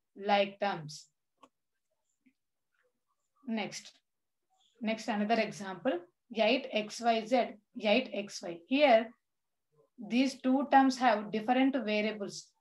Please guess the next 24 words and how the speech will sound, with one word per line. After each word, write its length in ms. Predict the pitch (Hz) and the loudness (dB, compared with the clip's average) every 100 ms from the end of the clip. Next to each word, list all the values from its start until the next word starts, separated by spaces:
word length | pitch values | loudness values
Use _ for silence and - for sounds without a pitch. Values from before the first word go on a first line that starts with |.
| _ | _
So, 360 | - 226 208 170 | -6 -4 -2 -2
these 300 | 220 262 - | 0 0 0
terms 320 | 247 247 247 | 2 2 2
are 240 | 240 233 233 _ _ - | 2 2 -2 _ _ -2
also 440 | 202 202 226 220 | -2 -2 -4 -6
called 260 | 220 226 277 - _ | 2 2 2 -4 _
unlike 500 | 202 202 208 220 226 - | -6 -2 0 0 -2 -6
terms. 340 | 185 160 - _ _ _ _ | -6 -6 -14 _ _ _ _
In 140 | 262 | 2
first 360 | 262 247 247 - | 6 4 4 2
term, 300 | 302 262 262 - | 6 6 4 2
x, 320 | 226 226 - | 0 0 -6
y, 280 | 262 254 240 | 2 4 4
z, 320 | 214 233 - - - | 2 0 0 -4 -2
three 200 | 247 262 | 0 2
variables. 580 | 240 220 214 202 190 - _ _ | 2 0 -2 -4 -6 -12 _ _
In 160 | 214 233 | -2 0
second 460 | - 208 208 240 240 | 0 -2 0 0 2
terms, 260 | 254 254 226 | 0 0 -6
we 80 | 214 | -4
have 180 | 214 220 | -4 -2
only 360 | 208 220 240 240 | -4 -2 -4 -2
two 180 | 285 285 | -2 0
variables, 460 | 220 208 208 226 | 0 -2 -4 -6